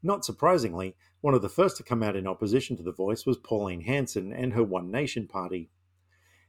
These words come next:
Ever since her maiden speech, Hanson has been a lightning rod for anyone who resents any policy that helps Indigenous Australians. She was quickly followed by National Party leader David Littleproud.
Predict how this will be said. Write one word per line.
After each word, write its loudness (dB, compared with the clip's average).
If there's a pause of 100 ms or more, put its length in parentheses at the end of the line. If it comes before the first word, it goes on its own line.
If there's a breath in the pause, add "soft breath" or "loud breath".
Ever 6
since 0
her 4
maiden -2
speech, -2 (280 soft breath)
Hanson -2
has 2
been -2
a -2
lightning 0
rod -2
for -6
anyone 0
who 0
resents -2
any 0
policy 0
that -6
helps -2
Indigenous -6
Australians. -6 (1300 loud breath)
She 2
was 4
quickly 2
followed 4
by 0
National -2
Party -2
leader -2
David -2
Littleproud. -2